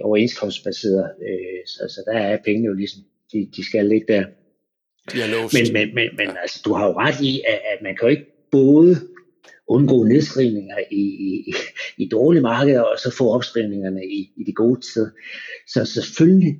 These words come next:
Speaker 1: lidt afhængig af, hvordan, øh, finansmarkedet kommer til at arte sig i, i år. Men, men lad os nu sige, altså, nu ved vi jo sådan, obligationer, fordi renten er steget, så begynder de jo faktisk at,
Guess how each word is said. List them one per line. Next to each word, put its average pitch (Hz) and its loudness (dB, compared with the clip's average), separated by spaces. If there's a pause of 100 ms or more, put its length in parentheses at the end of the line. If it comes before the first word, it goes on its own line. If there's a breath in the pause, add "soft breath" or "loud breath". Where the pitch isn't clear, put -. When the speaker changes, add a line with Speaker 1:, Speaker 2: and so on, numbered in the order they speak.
(120)
Speaker 1:
lidt 160 4
afhængig 135 2
af, 123 4
hvordan, 113 0 (340)
øh, 95 -2
finansmarkedet 110 -2
kommer 101 -8
til - -4
at 120 -2
arte 110 -8
sig - -12 (180)
i, 104 -8
i 107 0
år. 104 0 (320 soft breath)
Men, 110 -6
men 110 -2
lad 107 2
os 98 -6
nu 151 4
sige, 156 4
altså, 98 -6 (180)
nu 135 0
ved 143 6
vi 117 6
jo 107 -2
sådan, 120 -4
obligationer, 117 2
fordi 123 2
renten 117 -2
er 95 -20
steget, 120 0 (580)
så - 0
begynder 127 4
de 113 0
jo 101 2
faktisk 98 -6
at, 98 -4